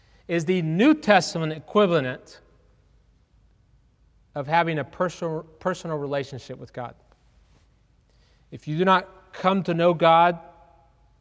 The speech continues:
to know Him as He has revealed Himself in the Bible and in the person of Jesus, your attempts to find wisdom will fail as it has throughout history.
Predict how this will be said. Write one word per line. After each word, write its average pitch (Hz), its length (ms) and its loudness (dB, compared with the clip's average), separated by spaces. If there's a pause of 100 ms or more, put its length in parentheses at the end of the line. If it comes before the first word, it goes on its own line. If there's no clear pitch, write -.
(400)
to 139 100 -6
know 156 200 2
Him 165 180 -4
as 135 180 -2
He 165 120 0
has 160 180 0
revealed 156 540 -2
Himself 156 440 -2
in 170 160 -2
the 180 80 2
Bible 156 420 4
and 139 120 -8
in 156 80 -2
the 170 60 -4
person 170 380 -2
of 131 100 -6
Jesus, 123 540 -6 (600)
your 170 240 0
attempts 190 600 -4
to - 180 -4
find 196 460 2
wisdom 151 480 -2
will 156 160 2
fail 190 420 2
as 160 200 0
it 160 100 -4
has 170 420 0
throughout 156 240 0
history. 143 440 -8